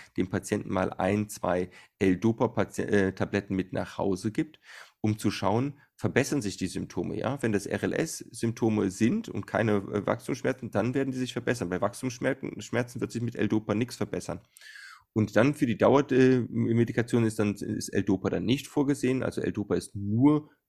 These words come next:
wenn ich maximal zwei, vielleicht dreimal pro Woche R-L-S-Beschwerden habe, dann ist R L S, äh, L-Dopa und Restex gut. Wenn ich täglich Beschwerden habe, dann auf gar keinen Fall L-Dopa, weil es dann eben halt zu der Augmentation kommen kann.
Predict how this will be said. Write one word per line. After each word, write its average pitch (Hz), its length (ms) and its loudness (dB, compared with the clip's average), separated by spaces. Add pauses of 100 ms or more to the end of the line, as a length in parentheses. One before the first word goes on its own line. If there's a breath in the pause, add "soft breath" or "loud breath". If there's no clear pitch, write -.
wenn 104 140 4
ich 92 180 -2
maximal 98 560 -2
zwei, 101 340 0
vielleicht 113 380 -10
dreimal 127 380 -4
pro 110 180 -6
Woche 110 260 0
R-L-S-Beschwerden 110 800 -2
habe, 104 180 -2
dann 127 200 2
ist 127 140 -4
R 117 220 -4
L - 100 -2
S, - 260 -2 (240)
äh, 107 180 6
L-Dopa 101 500 2 (160)
und 95 260 -6
Restex - 440 -6 (420)
gut. 135 400 2 (720 soft breath)
Wenn 107 180 4
ich - 180 0
täglich - 460 -2
Beschwerden 101 440 -2
habe, 92 160 -2
dann 104 160 -2
auf - 240 -4 (160)
gar 120 260 -2
keinen 117 400 0
Fall 110 360 0
L-Dopa, 110 640 0
weil 104 140 2
es 101 140 -4
dann 104 140 0
eben 101 260 -4
halt 98 240 -2
zu - 160 -8
der 92 180 -2
Augmentation 104 680 -4
kommen 92 300 -6
kann. - 240 -8